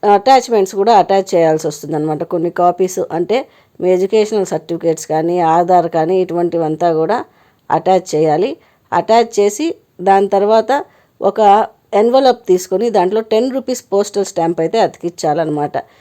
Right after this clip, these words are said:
అంటే ఇది మీరు పోస్ట్ చేసేటప్పుడు ఖచ్చితంగా ఈ ఖాళీ, అంటే మీరు అడ్రస్ రాసుండే, మీ ఇంటి అడ్రస్ రాసుండే ఒక ఖాళీ ఎన్వలప్ పైన మీ అడ్రస్ రాసి టెన్ రూపీస్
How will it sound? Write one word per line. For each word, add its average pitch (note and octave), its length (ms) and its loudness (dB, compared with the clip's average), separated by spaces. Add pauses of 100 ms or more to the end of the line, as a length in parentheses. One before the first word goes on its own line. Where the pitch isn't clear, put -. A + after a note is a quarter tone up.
(220)
అంటే A3 220 2
ఇది A3+ 120 2
మీరు G3 200 2
పోస్ట్ A3 440 -2
చేసేటప్పుడు G#3+ 800 0
ఖచ్చితంగా G#3 460 -2
ఈ F#3+ 160 2
ఖాళీ, G3+ 540 2
అంటే G3 400 0
మీరు F#3 160 2
అడ్రస్ G3 440 0
రాసుండే, E3+ 560 0
మీ F3+ 160 2
ఇంటి G#3+ 240 0
అడ్రస్ F3+ 420 -2
రాసుండే E3 500 -2 (540)
ఒక F#3+ 160 2
ఖాళీ G3 460 4
ఎన్వలప్ F3+ 600 2 (100)
పైన E3 240 0 (120)
మీ E3+ 180 0
అడ్రస్ D#3+ 400 -2
రాసి E3 300 -4
టెన్ G#3 260 -2
రూపీస్ G3+ 320 -2